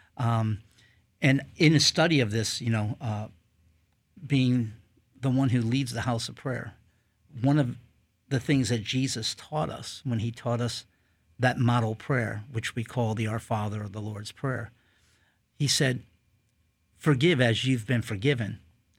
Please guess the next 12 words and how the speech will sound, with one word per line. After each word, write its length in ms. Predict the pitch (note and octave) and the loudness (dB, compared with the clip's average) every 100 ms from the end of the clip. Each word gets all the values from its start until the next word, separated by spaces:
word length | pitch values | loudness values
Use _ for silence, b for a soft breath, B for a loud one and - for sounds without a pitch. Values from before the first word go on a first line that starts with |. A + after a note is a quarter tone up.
| _ _ _ _ - | _ _ _ _ 0
because 640 | C3+ - - - D3 A#2 | 0 0 -10 -2 0 2
if 140 | B2+ C3 | 0 0
you 60 | |
don't 260 | A#2 C3 C3+ | 0 0 0
forgive, 360 | C3 A2 G#2 G2+ _ _ _ - | -4 -2 -4 -8 _ _ _ -4
neither 240 | B2+ A#2+ | 0 0
will 140 | A2 A2+ | -2 -2
your 140 | A2+ | -2
heavenly 320 | A#2 A2+ A2+ G#2 | -2 -2 -4 -4
Father 360 | - A2 A2 | -4 -4 -4
forgive 420 | G2+ G2+ G#2 A2 | -8 -10 -6 -6
you." 240 | G#2+ C#3 | -4 -6